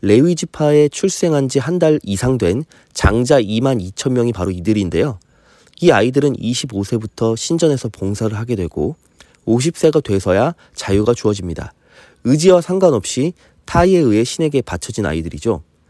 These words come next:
왜 민수기에서 여호와는 갑자기 이스라엘의 모든 지파 중 레위 지파를 제외한 모든 지파 가운데 한 달 이상 된 장자를 모두 바치라고 했다가 돌연 자신의 소유인 레위 지파의 장자로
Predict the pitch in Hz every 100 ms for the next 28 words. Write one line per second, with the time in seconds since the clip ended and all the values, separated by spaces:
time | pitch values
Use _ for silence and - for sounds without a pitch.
0 | _ _ - - - - 110 180 143 135
1 | 135 160 165 151 147 98 110 117 113 110
2 | - 85 - 113 95 104 - 131 120 113
3 | 95 101 120 - 90 101 90 135 151 90
4 | 104 170 156 - 147 139 - 92 95 92
5 | 87 95 123 - - 95 85 78 87 123
6 | 82 - - - - 214 208 196 123 107
7 | 117 113 110 104 87 92 98 90 90 104
8 | 165 - 90 - 98 92 - 73 71 123
9 | _ _ _ - 123 147 208 - _ _
10 | _ _ - 117 - 165 165 170 160 147
11 | 147 110 104 135 135 - 127 123 - 87
12 | 98 92 120